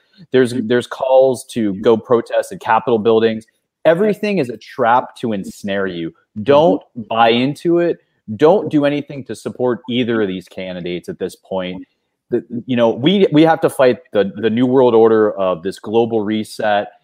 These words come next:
and this manufactured crisis and, like, these four wars that you're talking about, Julie. People, don't take the bait and go protest, uh, Biden's inauguration.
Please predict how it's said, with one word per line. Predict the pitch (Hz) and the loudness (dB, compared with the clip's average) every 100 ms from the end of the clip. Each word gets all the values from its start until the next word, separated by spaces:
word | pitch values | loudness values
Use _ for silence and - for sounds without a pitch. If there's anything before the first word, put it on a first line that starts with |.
| _ _ | _ _
and | 107 | -8
this | 107 101 110 | -4 -4 -2
manufactured | 107 113 107 110 104 98 | -2 -2 -2 -2 -4 -4
crisis | 104 101 110 95 | -2 -2 -4 -6
and, | 127 | -4
like, | 123 120 | -2 -2
these | 127 117 | -6 -12
four | - 139 135 120 | -2 2 4 4
wars | 110 113 101 - | 2 2 2 -2
that | _ | _
you're | 101 104 | -10 -6
talking | 101 95 90 95 | -2 -2 -4 -8
about, | 90 90 82 | -4 -4 -6
Julie. | 95 90 87 _ _ _ _ - | -8 -8 -10 _ _ _ _ -10
People, | - 151 147 - | -4 0 0 0
don't | 110 139 151 - | 2 2 2 -2
take | 147 139 - | -2 0 -2
the | |
bait | 101 110 110 104 - | -2 0 0 -2 -8
and | 101 95 85 | -14 -14 -6
go | 104 104 | -2 -2
protest, | - 107 101 98 101 92 85 - _ _ _ _ 101 98 | -4 -4 -4 -2 0 0 -2 -10 _ _ _ _ -20 -8
uh, | 107 101 92 90 95 | 0 2 2 0 0
Biden's | 98 101 95 | 0 0 -4
inauguration. | 90 87 85 80 82 82 - | -8 -8 -8 -8 -10 -10 -16